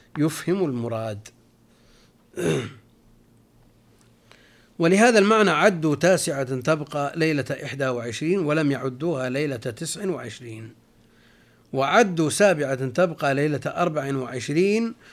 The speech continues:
ولم يعدوها ليلة سبع وعشرين، لما لم يأخذوا العدد من أول العشر، وإنما كان يكون ذلك لو قال عليه الصلاة والسلام:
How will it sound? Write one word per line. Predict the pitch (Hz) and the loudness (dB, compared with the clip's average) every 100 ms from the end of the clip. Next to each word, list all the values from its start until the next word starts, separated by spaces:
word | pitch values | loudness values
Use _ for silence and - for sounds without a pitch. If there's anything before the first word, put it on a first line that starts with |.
| - | -8
ولم | 160 151 151 | 0 2 4
يعدوها | 131 131 131 175 135 | 2 -2 -2 0 0
ليلة | 127 143 135 113 | 0 0 -2 -6
سبع | 107 147 143 | -6 -6 -6
وعشرين، | 127 110 110 117 107 117 _ - _ | -6 -8 -12 -10 -10 -12 _ -20 _
لما | 151 180 170 139 | -2 0 0 0
لم | 135 170 | 0 0
يأخذوا | 151 160 - 143 127 | 0 -2 -6 -6 -4
العدد | 113 143 143 127 | -4 -4 -4 -4
من | 120 120 | -4 -6
أول | 131 160 139 127 | -4 -4 -4 -4
العشر، | 120 127 175 202 240 240 _ _ _ _ - | -4 -4 0 2 2 -2 _ _ _ _ -12
وإنما | 135 131 143 135 123 123 | -8 -2 0 0 -2 -4
كان | 151 147 131 117 139 _ _ _ _ - | -2 -2 -2 -6 -10 _ _ _ _ -8
يكون | 131 - 160 131 | -6 -2 0 0
ذلك | 123 147 139 120 | 2 0 0 -4
لو | 131 120 | -6 -6
قال | 113 156 151 | -6 -2 0
عليه | 135 123 135 147 | -2 -4 -4 -4
الصلاة | 117 - 127 143 139 | -6 -6 -6 -6 -6
والسلام: | 135 113 - 123 117 117 | -10 -8 -6 -6 -6 -8